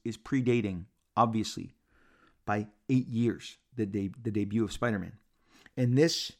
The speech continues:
I'll include this in the, in, in the pictures, the images with the podcast. This Spider-Man costume is very much in the vein of what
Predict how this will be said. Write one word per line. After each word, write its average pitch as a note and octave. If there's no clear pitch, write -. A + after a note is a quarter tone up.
I'll C3
include C#3
this C3+
in C#3+
the, C3
in, C3
in B2+
the A#2+
pictures, C3+
the B2+
images A#2+
with A#2
the -
podcast. A2+
This D#3
Spider-Man E3
costume A#2+
is A2+
very B2+
much B2+
in C3
the A#2+
vein G#2
of A2+
what A2+